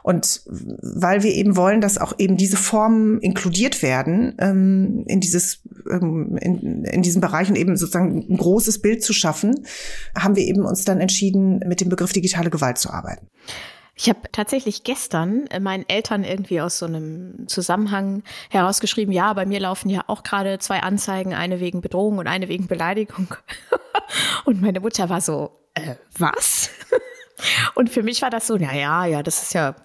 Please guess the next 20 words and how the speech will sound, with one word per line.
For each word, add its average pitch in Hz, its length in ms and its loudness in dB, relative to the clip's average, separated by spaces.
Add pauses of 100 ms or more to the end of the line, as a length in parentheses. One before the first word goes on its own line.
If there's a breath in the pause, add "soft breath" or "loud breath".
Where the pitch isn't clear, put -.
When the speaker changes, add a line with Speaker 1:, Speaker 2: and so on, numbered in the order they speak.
(280 loud breath)
Speaker 2:
gehört 202 300 2
ja 196 80 0
dazu.“ 277 560 -2 (380 loud breath)
Äh, 202 240 2
und 214 320 2
du 247 220 0
hast 302 220 0
auch - 120 -4
mal 220 160 0
in 190 120 2
einem 180 80 -6
Interview 220 360 -2
gesagt, 202 320 -6
dass 190 120 -4
Personen, 202 520 2
die - 180 -6
im - 140 -4
öffentlichen 208 500 -4
Interesse 202 460 -4
stehen, 208 440 -2